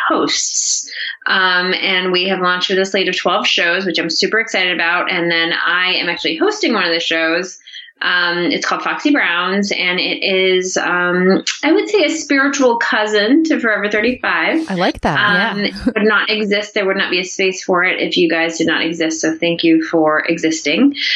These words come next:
Speaker 1: Um, and it is, um, also about beauty and wellness a little bit,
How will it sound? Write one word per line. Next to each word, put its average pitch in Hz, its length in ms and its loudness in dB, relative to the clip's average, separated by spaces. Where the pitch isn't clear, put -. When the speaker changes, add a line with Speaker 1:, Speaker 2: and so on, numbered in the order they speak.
Speaker 1:
Um, 190 400 2
and 196 640 0
it - 320 -2
is, 214 400 2
um, 208 440 0
also 392 240 0
about 415 300 2
beauty 370 240 6
and 359 140 6
wellness 285 300 4
a 285 40 4
little 247 320 2
bit, 214 200 2